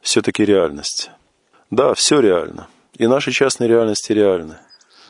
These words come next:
Но они не устоят. Они построены на песке. Нужна реальность на камне. Божья реальность. А на песке, на воде,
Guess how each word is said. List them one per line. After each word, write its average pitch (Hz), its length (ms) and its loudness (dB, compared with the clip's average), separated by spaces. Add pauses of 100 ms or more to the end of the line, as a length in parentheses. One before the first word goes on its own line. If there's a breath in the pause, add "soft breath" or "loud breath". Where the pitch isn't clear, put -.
Но 123 140 2
они 160 160 2
не 147 120 4
устоят. 107 640 0 (480 soft breath)
Они 123 260 2
построены 107 540 0
на 95 100 -4
песке. - 500 -6 (240)
Нужна 113 400 2
реальность 113 420 2
на 101 120 0
камне. - 440 -6 (480)
Божья 95 380 2
реальность. 80 640 -8 (180)
А 120 100 2
на 143 120 4
песке, 156 540 0
на 120 160 2
воде, 120 640 0